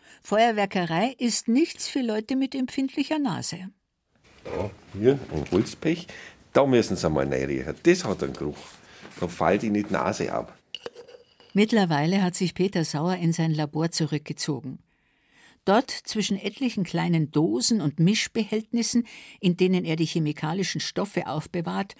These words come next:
Speaker 1: zwischen Papieren, Pappbechern und Sieben in verschiedenen Größen, sieht es ein bisschen aus wie in einer Hexenküche. Die Pulver sind geordnet. Schriftzüge wie Oxidatoren, Metalle, anorganische Brennstoffe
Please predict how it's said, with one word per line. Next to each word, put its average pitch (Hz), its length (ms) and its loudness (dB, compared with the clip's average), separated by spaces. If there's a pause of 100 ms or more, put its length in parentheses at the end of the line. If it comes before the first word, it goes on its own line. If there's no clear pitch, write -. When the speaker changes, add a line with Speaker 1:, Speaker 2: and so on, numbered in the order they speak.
(380)
Speaker 1:
zwischen 165 380 2
Papieren, 214 720 0
Pappbechern 208 680 -2
und 151 160 0
Sieben 233 560 0
in 185 140 0
verschiedenen 170 560 -4
Größen, 196 480 -2 (500)
sieht 254 240 0
es 240 140 -2
ein 175 140 -2
bisschen 202 360 -2
aus 185 280 -4
wie 202 80 -2
in 190 100 0
einer 185 180 -2
Hexenküche. - 800 -4 (1040)
Die 208 100 2
Pulver 226 520 2
sind 233 280 -2
geordnet. 208 720 -2 (640)
Schriftzüge 240 880 2
wie 196 340 2
Oxidatoren, 220 1120 -2 (220)
Metalle, 202 720 0 (240)
anorganische 196 960 0
Brennstoffe 202 720 0